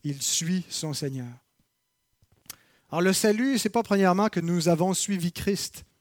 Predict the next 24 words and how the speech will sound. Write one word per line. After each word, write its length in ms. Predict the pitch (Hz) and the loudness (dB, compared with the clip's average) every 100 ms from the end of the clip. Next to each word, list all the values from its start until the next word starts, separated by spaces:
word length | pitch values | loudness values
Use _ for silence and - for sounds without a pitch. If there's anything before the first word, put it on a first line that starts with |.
| _ _ _ | _ _ _
mais 80 | - | -8
c'est 160 | 143 160 | -4 -4
que 80 | 156 | -6
Christ 380 | - 254 247 | -2 0 2
est 60 | 214 | 0
venu 360 | 180 180 196 202 | 2 2 0 0
pour 240 | 170 160 | -2 -2
nous. 180 | 165 156 - _ _ _ _ _ _ _ _ | -2 -4 -6 _ _ _ _ _ _ _ _
Et 220 | 175 175 | 4 6
parce 260 | 175 220 - | 8 4 4
qu'il 160 | - 196 | 0 4
est 80 | |
venu 340 | 196 190 202 247 | 6 6 6 2
et 40 | |
qu'il 140 | 208 185 | 0 -2
nous 120 | 175 | 2
a 60 | |
aimés 160 | 180 190 | 2 2
le 60 | 196 | -2
premier, 580 | - 170 180 214 226 185 _ - | -2 0 2 0 0 -6 _ -8
on 140 | 165 | -6
peut 140 | 160 202 | 0 2
le 140 | 185 | 2
suivre. 520 | - - 208 170 135 | 2 0 -2 -2 -8